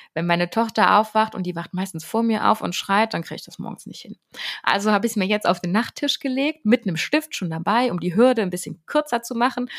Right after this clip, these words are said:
äh, kleiner zu machen. Und dann mache ich's immer vorm Schlafengehen. Zwei Minuten nochmal kleine Reflexion. Und das ist wirklich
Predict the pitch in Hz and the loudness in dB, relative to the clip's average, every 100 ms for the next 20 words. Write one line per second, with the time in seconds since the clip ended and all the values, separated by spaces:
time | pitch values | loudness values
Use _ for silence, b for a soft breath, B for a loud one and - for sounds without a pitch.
0 | B - 190 226 254 226 - 214 220 214 | B 0 4 4 4 2 2 2 2 0
1 | B B B 220 214 208 220 202 - 247 | B B B 4 6 6 2 0 4 6
2 | 240 220 202 190 - - 170 175 - - | 4 2 0 0 0 0 0 -6 -12 -14
3 | - - - 202 208 190 190 175 165 165 | -16 -8 0 4 4 2 0 -2 -4 -4
4 | 160 - 175 175 170 170 175 165 - - | -6 -4 -4 -4 -4 -6 -10 -10 -8 -8
5 | - _ B B B B 196 190 247 262 | -10 _ B B B B -2 4 4 2
6 | - 214 214 208 | -2 -2 0 -6